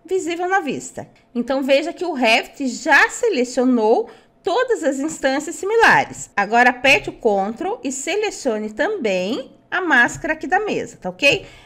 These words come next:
Agora, vamos ocultar temporário com as teclas H H. Prontinho. Agora é fácil, basta abrirmos aqui uma janela, apertar o segundo botão do mouse,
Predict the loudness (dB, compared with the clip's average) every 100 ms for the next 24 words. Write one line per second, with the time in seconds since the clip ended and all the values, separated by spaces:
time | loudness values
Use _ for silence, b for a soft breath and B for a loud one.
0 | B -4 2 2 4 2 0 -2 -2 2
1 | 2 4 0 2 2 2 0 -6 -4 0
2 | 4 6 6 6 2 -2 0 0 -2 0
3 | 2 2 -2 -4 -4 -2 0 2 2 2
4 | 2 -2 -2 _ _ _ -8 -6 -6 -4
5 | -4 -4 -10 b b b _ 0 4 4
6 | 4 2 6 6 4 -4 -10 0 0 2
7 | 0 0 -2 -4 -4 -4 -4 -6 -2 0
8 | 2 2 4 2 0 -4 -16 b b 0
9 | 0 0 -2 2 0 0 -6 -4 -2 -2
10 | -2 -2 -4 -4 -4 0 2 0 -2